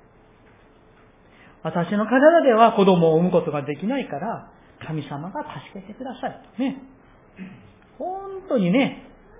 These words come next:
心から祈ったんです。願いを持ってね、神様に祈ったんです。そして、その時、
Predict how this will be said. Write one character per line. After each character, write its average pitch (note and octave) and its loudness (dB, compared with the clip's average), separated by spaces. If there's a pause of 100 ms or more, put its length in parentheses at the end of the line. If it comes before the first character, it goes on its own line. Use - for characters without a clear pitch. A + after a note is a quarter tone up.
(1400)
心 C#3+ -8
か C3+ -12
ら B2+ -10
祈 E3+ 0
っ - -2
た C3 -16
ん - -18
で - -20 (800)
す。 G3 4
願 G3 8
い - 2
を C#3 0
持 C#3+ -4
っ - -16
て C#3 -8
ね、 - -6 (320)
神 C3 -12
様 B2+ -16
に D3+ -14
祈 E3+ 0
っ F3+ 2
た - -10
ん - -18
で - -20
す。 - -20 (2000)
そ D4+ -2
し - -8
て、 D#4 0 (2250)
そ D#4 -6
の C#4+ 6
時、 F3+ -4